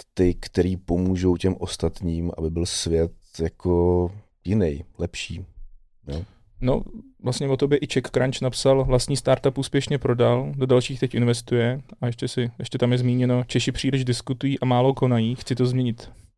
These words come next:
Speaker 1: Hm, to je ono, no.
Speaker 2: Takže málo se kecá, málo se pracuje teda.
Speaker 1: Hele, já se to nemůžu, <laughs> nemůžu sám sedět na prdeli a nic dělat pro to, aby se to změnilo, když mám takovouhle filozofii, jo. Takže já něco dělat musím.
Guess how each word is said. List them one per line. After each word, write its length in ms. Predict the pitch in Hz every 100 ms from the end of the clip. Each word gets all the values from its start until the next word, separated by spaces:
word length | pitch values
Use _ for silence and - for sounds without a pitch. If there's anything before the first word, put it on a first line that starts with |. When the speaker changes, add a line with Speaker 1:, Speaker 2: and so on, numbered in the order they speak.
| _ 95
Speaker 1:
Hm, 160 | 120 123 - -
to 60 | 127
je 40 |
ono, 200 | 127 135
no. 80 | - - - - - - - - -
Speaker 2:
Takže 180 | 117 123
málo 240 | 131 127
se 120 | -
kecá, 300 | 135 139 131
málo 200 | 131 127
se 120 | 123 135
pracuje 380 | 135 - 117
teda. 200 | 117 - 131 - - - - - _ _ -
Speaker 1:
Hele, 420 | 120 117 110 104 117 - - _ -
já 200 | 104 101
se 140 | -
to 340 | 101 107 101 - - - - -
nemůžu, 440 | 104 113 113 107 - - 107 95 -
<laughs> 500 | - - - _ _
nemůžu 320 | 98 110 113
sám 460 | 117 - 90 90 90 -
sedět 360 | - 90 95 90
na 80 |
prdeli 460 | - 90 87 85 87
a 120 | -
nic 260 | 85 85 90
dělat 360 | 87 85 85
pro 200 | - 85
to, 140 | 82 82
aby 140 | 85
se 100 | -
to 100 | 95
změnilo, 420 | 95 90 98 87
když 180 | 71 -
mám 100 | 78
takovouhle 360 | - - 78 78
filozofii, 500 | 73 73 76 - 67
jo. 100 | 73 110 _ _ -
Takže 220 | - 90
já 140 | 87 87
něco 240 | 95 95
dělat 220 | 95 92
musím. 280 | 95 -